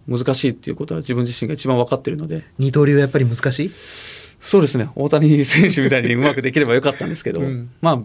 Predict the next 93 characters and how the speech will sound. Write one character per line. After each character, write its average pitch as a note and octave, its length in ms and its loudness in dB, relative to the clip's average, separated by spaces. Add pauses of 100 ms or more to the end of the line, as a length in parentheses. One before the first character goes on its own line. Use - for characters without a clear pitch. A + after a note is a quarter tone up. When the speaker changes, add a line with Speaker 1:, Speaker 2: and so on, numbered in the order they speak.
(220)
Speaker 1:
本 D3+ 140 -2
当 F3+ 80 -2
に C#3+ 180 0 (160)
別 C#3+ 260 0
の G3 300 4
種 - 400 -4
目 E3+ 180 4
み E3+ 80 4
た D#3 60 4
い C3 40 2
な A#2 40 -2
と A2 80 -4
こ A2+ 80 -4
ろ A2 60 -4
が E2+ 260 -6
正 - 160 0
直 - 420 -4 (200)
僕 C3+ 160 -6
の C3 60 0
中 G#2 180 -4
で E2+ 60 -4
は E2 40 -8
感 B2 200 -2
じ A#2 120 -6
て B2 80 2
る A#2 80 -2
の F#2+ 120 -6
で、 E2+ 280 -6
Speaker 2:
う B2+ 60 -4
ん。 B2+ 420 0
Speaker 1:
あ B2 60 -2
の、 A#2+ 640 -2 (160)
目 C#3+ 80 2
指 E3+ 100 4
せ G#3+ 140 4
れ G3 80 4
ば A#2 100 2
目 A#2 100 -4
指 B2+ 120 -2
し - 60 -10
た B2 80 -2
い A#2 40 -2
で D#3 80 -6
す - 80 -14
け - 80 -6
ど、 E2 180 -6 (920)
ま D3+ 100 2
ず C#3 120 2
自 A2+ 180 -4
分 C3+ 100 0
自 D3 180 -4
身 A#2+ 60 -2
そ G#2+ 100 -6
ん A#2 40 -2
な A#2+ 80 -4
器 D3+ 140 0
用 C3+ 60 4
な C#3 80 -2
選 C3 180 0
手 - 100 -8
で - 60 -6
も - 80 -8
な B2 100 -2
い A#2+ 80 -2
と - 80 -6
思 F3+ 140 -6
う - 20 -6
の E3+ 80 -4
で、 D#3+ 120 -8
Speaker 2:
う B2 100 -8
ん。 F#2+ 340 -8 (520)
Speaker 1:
一 A#2 120 -6
個 B2+ 140 0
一 B2 60 -2
個 A2+ 200 0
し - 140 -10
っ - 20 -16
か C3 140 0
り A2+ 80 0
自 A#2+ 180 -6
分 A2+ 100 -4
の A2 80 -2
目 A2+ 160 -6
標 A2+ 160 2
を A2 60 0
達 A#2 180 -8
成 A#2 120 -4
で A2 120 -4
き - 80 -6
る A#2 100 -4
よ F2 100 -4
う - 20 -2
に、 E2 160 -2